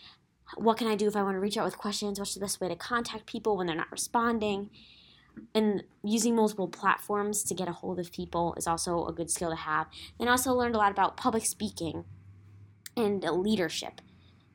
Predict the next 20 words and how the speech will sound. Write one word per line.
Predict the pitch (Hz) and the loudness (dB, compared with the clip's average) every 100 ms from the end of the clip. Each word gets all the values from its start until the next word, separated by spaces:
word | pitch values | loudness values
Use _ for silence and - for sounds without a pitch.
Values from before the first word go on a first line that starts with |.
| - | 6
How | 220 214 | 10 10
am | 220 | 10
I | |
able | 208 196 196 | 6 6 4
to, | 190 220 196 180 175 185 | 2 4 6 6 2 2
you | |
know, | 190 175 | 4 4
convey | 165 - 214 175 180 185 185 | 2 0 0 4 6 6 4
my | 180 | 2
thoughts | 170 - 170 180 - - | 0 2 2 2 -2 -4
precisely | 214 196 175 180 180 160 | -4 -2 -2 -2 -4 -4
in, | 87 | -4
in | 175 | -4
a | 165 | -4
speech | - 175 156 - | -4 -4 -4 -4
and | 160 - - - | -8 -12 -20 -10
project | - 220 208 | 2 4 4
my | 208 185 | 2 -4
voice | 170 160 156 - | -2 -2 -2 -2
and | 175 160 | -2 -4